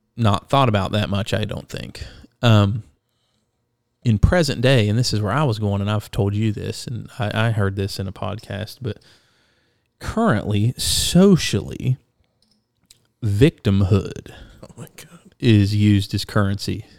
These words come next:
Speaker 1: particularly in the United States. If you can claim to be a victim, you have currency. You can sell that victimhood, um, to whoever's willing to buy.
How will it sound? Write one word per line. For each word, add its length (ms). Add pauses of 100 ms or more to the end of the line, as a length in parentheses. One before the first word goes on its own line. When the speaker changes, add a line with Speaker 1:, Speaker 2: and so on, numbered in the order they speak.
(260)
Speaker 1:
particularly 720
in 80
the 80
United 320
States. 560 (1200)
If 160
you 100
can 140
claim 400
to 60
be 160
a 40
victim, 680 (120)
you 200
have 440 (720)
currency. 640 (280)
You 140
can 160
sell 460
that 180
victimhood, 720 (1800)
um, 400 (1300)
to 140
whoever's 500
willing 300
to 60
buy. 580